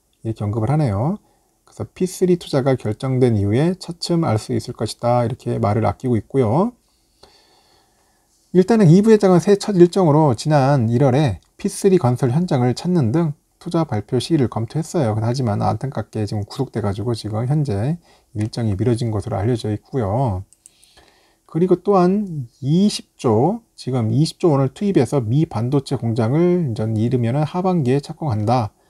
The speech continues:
뭐 그런 얘기들이 또 있습니다. 그래서 삼성전자가 하반기면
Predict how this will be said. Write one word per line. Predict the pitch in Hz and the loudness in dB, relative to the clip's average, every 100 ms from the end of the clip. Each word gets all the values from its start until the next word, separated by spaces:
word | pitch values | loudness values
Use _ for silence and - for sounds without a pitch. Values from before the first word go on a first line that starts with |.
| _ _ _ | _ _ _
뭐 | 113 | -8
그런 | 107 135 123 | -2 0 2
얘기들이 | 117 127 113 | 2 0 -2
또 | 113 | -4
있습니다. | 101 - 147 101 98 123 214 254 _ _ _ _ | -6 -4 -4 -2 -2 -2 -2 -6 _ _ _ _
그래서 | - 104 135 175 - - - _ | -14 -8 -6 -6 -10 -20 -20 _
삼성전자가 | - 165 180 175 147 117 123 | -8 -2 0 0 0 0 0
하반기면 | 170 180 165 143 117 104 107 | -2 0 0 2 0 -2 -4